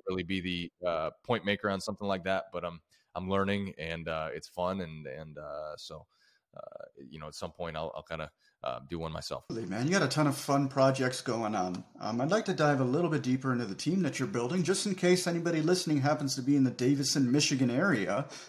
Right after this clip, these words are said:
Speaker 2: Um, I'd like to give you the opportunity. You mentioned you guys do it right, and you have a lot of newer agents, or, or you have agents having their best year ever s-, since moving over to your brokerage. So, like, let's just talk briefly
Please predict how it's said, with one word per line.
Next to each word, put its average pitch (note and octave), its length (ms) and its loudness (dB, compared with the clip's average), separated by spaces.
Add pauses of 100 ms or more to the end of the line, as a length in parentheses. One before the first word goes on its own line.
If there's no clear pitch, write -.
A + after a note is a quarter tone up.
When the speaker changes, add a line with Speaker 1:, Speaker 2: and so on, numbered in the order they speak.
Speaker 2:
Um, A2 240 2
I'd A#2 120 2
like C3+ 180 6
to C3 280 0
give C3 180 4
you C#3 80 8
the C3 140 6
opportunity. B2+ 580 2
You C#3+ 100 0
mentioned G#3 280 4
you G3 60 2
guys F3+ 220 6
do E3+ 140 4
it E3 120 -2
right, D#3 460 2 (260)
and C3+ 80 4
you C#3 60 8
have D3 80 6
a - 20 4
lot D3 160 8
of B2 80 2
newer D3 280 6
agents, D3 560 0
or, A#2 360 0 (440)
or C3+ 180 4
you C3 80 6
have D3 160 6
agents C#3+ 300 4
having C3+ 220 4
their B2 100 2
best A#2+ 280 0
year B2 200 0
ever A2+ 480 2 (260)
s-, - 280 -14
since E3 320 2
moving C#3 240 6
over B2+ 120 4
to A#2+ 60 2
your A2+ 120 2
brokerage. A#2 600 -4
So, - 140 -6
like, D3+ 160 -2
let's G#3 380 0
just - 420 -6
talk C3 460 2 (120)
briefly B2 520 -4